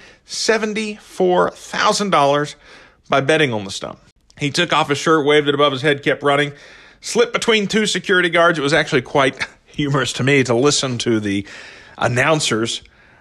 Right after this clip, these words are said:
call his running. And he's to the twenty, and the fifteen, and the ten, and the five, and he slides and gets tackled at the one-yard <laughs> line.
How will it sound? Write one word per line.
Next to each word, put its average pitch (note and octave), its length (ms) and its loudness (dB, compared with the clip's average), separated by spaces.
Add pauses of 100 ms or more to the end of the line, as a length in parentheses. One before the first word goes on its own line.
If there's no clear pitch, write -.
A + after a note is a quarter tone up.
(160)
call C3+ 600 2 (220)
his D3+ 400 2
running. B2 340 0
And G#3+ 200 2
he's G3+ 180 0
to A#3+ 120 4
the A3 100 6
twenty, A3 360 2
and D#3+ 80 2
the D3+ 60 -2
fifteen, A#3+ 400 2
and F#3+ 80 0
the F#3 60 0
ten, A#3 340 2
and G3 80 -2
the F#3 60 -6
five, C4 220 0
and A#3 80 0
he A3+ 60 0
slides G#3 840 0
and D#3+ 220 -8
gets D3+ 160 -6
tackled E3 360 -2
at D#3 120 0
the C#3+ 80 -2
one-yard E3 580 -2
<laughs> - 20 -12
line. - 260 -10